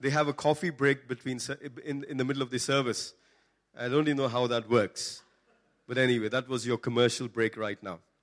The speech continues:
Number three, victory operates through grafting. Now that's a term that not all of us might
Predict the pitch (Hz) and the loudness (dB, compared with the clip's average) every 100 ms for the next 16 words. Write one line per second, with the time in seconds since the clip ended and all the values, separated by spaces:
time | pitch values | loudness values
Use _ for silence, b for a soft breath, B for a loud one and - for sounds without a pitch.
0 | _ _ _ _ _ _ _ b b b | _ _ _ _ _ _ _ b b b
1 | b b b b b - 160 233 254 - | b b b b b -2 6 8 6 2
2 | - 247 233 127 - _ _ _ _ _ | 2 4 4 2 -4 _ _ _ _ _
3 | _ 123 104 104 233 - - 269 269 - | _ -20 -2 4 4 4 -2 0 0 -4
4 | _ - 185 202 - 147 117 117 - - | _ -4 0 0 0 2 2 0 -4 -8
5 | - - - _ _ _ _ _ _ _ | -8 -10 -14 _ _ _ _ _ _ _
6 | _ _ _ _ - 160 147 123 143 131 | _ _ _ _ 0 4 2 2 2 2
7 | 131 - - 113 90 _ _ _ _ _ | 0 -6 -6 -8 -8 _ _ _ _ _
8 | _ _ _ _ _ _ _ _ _ _ | _ _ _ _ _ _ _ _ _ _
9 | _ _ _ _ _ _ _ - 135 160 | _ _ _ _ _ _ _ -10 -4 -4
10 | - 139 147 127 95 - _ _ _ _ | -4 -4 0 0 0 -10 _ _ _ _
11 | _ _ _ _ _ _ _ - 120 123 | _ _ _ _ _ _ _ -8 -4 2
12 | 131 123 _ _ _ _ _ _ _ _ | 2 0 _ _ _ _ _ _ _ _
13 | _ _ _ _ _ _ _ - 139 139 | _ _ _ _ _ _ _ 4 6 6
14 | 120 135 120 123 120 | 2 -4 -4 -4 -4